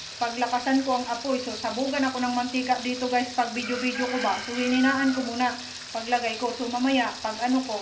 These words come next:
saka ko medyo lakasan ng konti, guys. Baka mabitawan ko yung cellphone ba, guys, no? Para-paraan man tayo, guys. So, Ginoo. Ay, kainaman. Kumakain ba kayo ng ganitong isda, guys? Ayan, isdang, ah, isdang kuhaw.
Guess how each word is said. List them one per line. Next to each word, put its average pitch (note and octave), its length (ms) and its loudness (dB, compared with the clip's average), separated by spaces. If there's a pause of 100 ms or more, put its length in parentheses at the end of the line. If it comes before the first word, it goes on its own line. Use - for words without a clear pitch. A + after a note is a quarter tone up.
(120)
saka A3+ 240 -4
ko A3+ 160 -8
medyo G#3+ 240 -8
lakasan G#3+ 400 -6
ng G3+ 160 -10
konti, G#3 240 -8
guys. G3+ 180 -4
Baka G#3 220 -4
mabitawan A#3+ 480 2
ko A3+ 100 -8
yung G#3 160 -8
cellphone A3 380 -6
ba, G#3 160 -4
guys, A#3+ 260 -2
no? C4+ 320 4
Para-paraan A#3+ 600 2
man A3+ 160 -4
tayo, G#3+ 320 0
guys. D4 320 4
So, C4 100 0 (140)
Ginoo. A#3 500 -4 (440)
Ay, A#3 160 0
kainaman. A#3 560 0
Kumakain F4 480 6
ba D4+ 80 0
kayo C#4+ 160 4
ng C#4 160 4
ganitong C4+ 320 4
isda, B3+ 320 -2
guys? A#3 400 0 (480)
Ayan, C4 400 4
isdang, C4+ 400 2
ah, B3+ 400 6 (1400)
isdang C#4+ 400 2
kuhaw. C#4 480 4